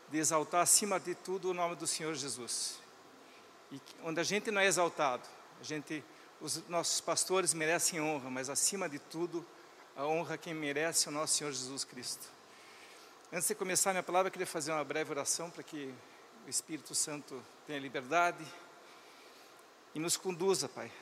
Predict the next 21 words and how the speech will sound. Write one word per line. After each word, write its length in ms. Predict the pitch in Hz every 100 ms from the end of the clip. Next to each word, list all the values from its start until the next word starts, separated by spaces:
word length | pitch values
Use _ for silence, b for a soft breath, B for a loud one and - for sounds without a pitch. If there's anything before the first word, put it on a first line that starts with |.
| -
Assim 300 | 151 - 180
como 160 | 180
o 40 | 165
Senhor 200 | - 175
falou 380 | - 165 202
aos 100 | 214
nossos 300 | 165 185 170
corações, 560 | - 165 151 - 170 175
que 100 | -
o 20 |
Senhor 200 | - 160
venha 180 | 143 160
falar 400 | - 143 143 156 - B B B B B
a 60 | 143
todos 280 | - 185 170
os 120 | 165
membros 320 | 160 175 156
da 80 | 151
igreja, 420 | 139 135 127 120 -
Pai. 100 | - - - - - - B B B B B -
Que 380 | - 156 147 151